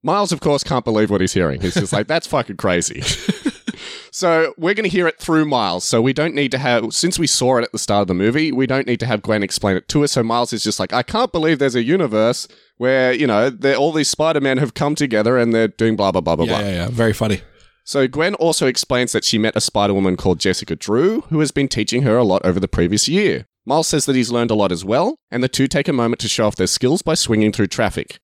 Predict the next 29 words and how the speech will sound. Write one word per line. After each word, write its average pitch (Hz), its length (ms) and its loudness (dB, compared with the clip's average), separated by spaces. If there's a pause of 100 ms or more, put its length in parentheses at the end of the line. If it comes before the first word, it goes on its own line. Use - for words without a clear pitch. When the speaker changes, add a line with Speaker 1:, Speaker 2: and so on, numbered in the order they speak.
(160)
Speaker 1:
Gwen 147 220 -2
then 165 160 0
points 147 260 -2
out 127 140 0
that - 140 -2
Miguel 110 320 2
O'Hara, 110 460 0
a 135 100 -2
vampiric 113 520 0
Spider-Man 104 460 0
from 95 180 -4
the 87 80 0
future, 156 380 -2 (220)
there 127 100 0
you 98 60 2
go, 104 120 0
he's 131 200 0
future 110 240 -2
Spider-Man 113 400 2
<laughs> - 40 -8
in - 40 0
my 135 120 2
plot - 280 -4
too, 180 180 2 (380)
was 147 180 0
responsible 147 560 -2
for 165 160 -2
bringing 120 380 0
together 101 320 0